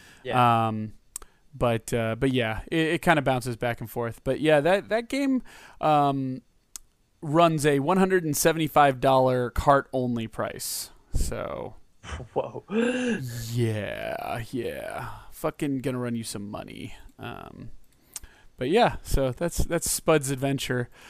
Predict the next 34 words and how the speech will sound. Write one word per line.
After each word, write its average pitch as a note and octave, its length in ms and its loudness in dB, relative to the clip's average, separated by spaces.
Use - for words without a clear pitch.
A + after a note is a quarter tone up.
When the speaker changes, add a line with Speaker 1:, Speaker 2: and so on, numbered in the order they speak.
Speaker 2:
Um, C3+ 360 2
and D#3+ 140 0
keeping C4 320 2
with F#3 200 2
the - 80 2
theme, G3 540 -2
Speaker 1:
Mm-hmm. B2 160 -10
Speaker 2:
actually, B2 500 -4
Speaker 1:
With B2+ 160 -4
Speaker 2:
um, G#2+ 60 2
Speaker 1:
vegetables. B2+ 580 2
Speaker 2:
yeah, C#3 260 10
their, C#3 260 4
their C#3+ 140 4
second F3 320 2
one C#3+ 160 4
is C3 140 2
Amazing B2+ 400 2
Tater. B2 440 2
Um, A#2+ 680 6
Speaker 1:
<laughs> - 60 -10
This G#3 180 4
one B3 100 6
is G#3 160 4
a E3+ 60 2
puzzle B2+ 280 0
game. G#2+ 340 -8
So - 300 -6
Speaker 2:
Yes, D3 840 4
yes, - 480 -6
yes. - 340 -8
It A#2 100 -6
was, B2+ 320 -4
um, A2+ 380 -4